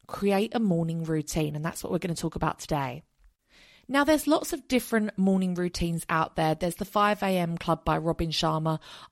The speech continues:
I found it a bit weird, to be honest. Maybe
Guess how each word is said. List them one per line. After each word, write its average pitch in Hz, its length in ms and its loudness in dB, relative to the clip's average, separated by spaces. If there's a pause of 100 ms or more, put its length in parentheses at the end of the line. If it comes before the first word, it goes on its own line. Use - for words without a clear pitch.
(140)
I 254 120 8
found 214 260 2
it 180 80 -2
a - 20 -6
bit 170 160 -2
weird, 180 280 0
to - 100 -10
be 196 80 2
honest. 185 400 -2
Maybe 226 560 -2